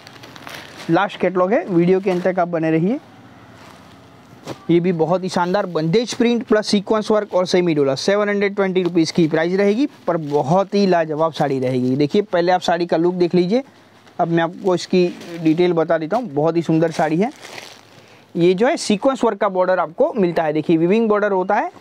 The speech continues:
सीक्वेंस वर्क का भी बढ़िया सा bondage प्रिंट रहेगा, Blue, navy blue रहेगा। देखिए red आते ही booking,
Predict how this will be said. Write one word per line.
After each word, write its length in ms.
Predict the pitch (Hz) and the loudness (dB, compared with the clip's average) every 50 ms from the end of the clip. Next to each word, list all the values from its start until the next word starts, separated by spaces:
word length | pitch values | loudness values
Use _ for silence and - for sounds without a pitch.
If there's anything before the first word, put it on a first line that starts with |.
| - - - - - | -20 -20 -20 -20 -20
सीक्वेंस 500 | - 175 - 175 165 - - 185 180 - | -14 -4 -2 -2 0 0 0 -2 0 0
वर्क 140 | 185 175 175 | 0 -2 0
का 120 | - 180 170 | 0 -2 -2
भी 120 | 180 220 | -2 -4
बढ़िया 280 | 202 170 165 160 175 175 | -4 -2 0 2 2 0
सा 120 | 170 - | 0 -2
bondage 400 | 214 185 165 160 160 185 185 - | -4 -2 -2 0 0 0 0 0
प्रिंट 200 | - 196 185 180 | 0 0 0 2
रहेगा, 280 | 196 180 175 196 233 247 | 2 2 2 2 2 0
Blue, 340 | 208 175 185 196 233 294 339 320 | 0 -2 0 0 2 0 0 0
navy 300 | 220 185 180 185 185 185 | 2 2 2 2 2 0
blue 160 | 185 196 196 | 0 0 2
रहेगा। 360 | 185 185 180 190 190 247 285 320 - - - - - _ - - - - - - - - - - - - - - - - - - - - - - - - - - - - - - - - - - | 2 2 2 2 0 0 -2 -4 -6 -16 -18 -18 -18 _ -20 -20 -20 -20 -20 -20 -20 -20 -20 -20 -20 -20 -20 -20 -20 -20 -20 -20 -20 -20 -20 -20 -20 -20 -20 -20 -20 -20 -20 -20 -20 -18 -8 -6
देखिए 180 | 175 170 175 170 | -2 0 0 2
red 200 | 170 202 254 196 | 2 2 0 0
आते 280 | 165 185 180 180 - 202 | 0 0 0 2 2 2
ही 120 | 214 214 | 2 2
booking, 320 | 196 190 190 202 285 339 | 0 0 0 0 0 -2